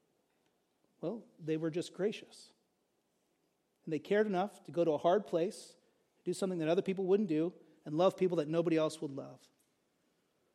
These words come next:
They lived the gospel. And I think in that example,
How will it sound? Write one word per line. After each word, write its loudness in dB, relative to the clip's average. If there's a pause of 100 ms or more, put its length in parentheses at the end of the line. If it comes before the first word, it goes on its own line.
(600)
They 4
lived 8
the -4
gospel. -8 (1500)
And -4
I -4
think 0
in 4
that 2
example, -4